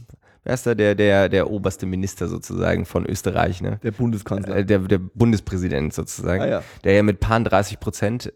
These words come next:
Speaker 1: F P, also der ist F P Öler und wurde mit, äh, paar dreißig Prozent quasi, äh, in sein Amt gewählt jetzt.
Speaker 2: Aber der ist ja gleichzusetzen mit dem Gauck, richtig?
Speaker 1: Genau,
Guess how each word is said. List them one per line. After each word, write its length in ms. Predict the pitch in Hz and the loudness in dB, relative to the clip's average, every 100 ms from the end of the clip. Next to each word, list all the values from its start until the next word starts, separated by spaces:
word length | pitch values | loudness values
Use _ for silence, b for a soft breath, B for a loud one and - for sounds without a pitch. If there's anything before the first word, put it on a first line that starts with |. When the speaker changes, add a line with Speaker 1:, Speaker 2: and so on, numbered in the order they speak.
| - | -8
Speaker 1:
F 100 | 113 | -2
P, 180 | - - | -4 -2
also 200 | 92 92 | 0 2
der 80 | 90 | 2
ist 160 | - | 0
F 100 | - | -4
P 120 | - | 0
Öler 280 | - 135 131 | 2 4 4
und 140 | 110 110 | 2 0
wurde 160 | 110 | 0
mit, 240 | 104 98 - | 2 0 -2
äh, 140 | 92 | -2
paar 200 | 107 101 | 0 0
dreißig 320 | 92 92 92 | 2 0 -2
Prozent 360 | - 92 87 87 | -6 -4 -4 -4
quasi, 400 | - 87 87 87 | -4 -4 0 0
äh, 320 | 76 85 82 - | 2 2 2 0
in 100 | 87 | -2
sein 140 | 85 | 0
Amt 160 | - 107 | 0 -4
gewählt 300 | 85 90 - | -2 -2 -2
jetzt. 180 | - - | -6 -2
Speaker 2:
Aber 160 | 127 | 0
der 200 | 127 131 | 2 2
ist 260 | 139 170 - | 2 -4 0
ja 440 | 143 147 143 143 | 2 2 2 0
gleichzusetzen 1040 | 139 120 110 165 147 139 139 - 143 139 139 | 0 -2 -2 -4 -2 0 0 -4 -8 -4 -2
mit 180 | 135 | -2
dem 160 | 139 123 | -2 0
Gauck, 360 | 113 101 104 110 | 0 0 -2 -6
richtig? 260 | 120 202 | -6 -2
Speaker 1:
Genau, 300 | 135 98 69 | 2 2 0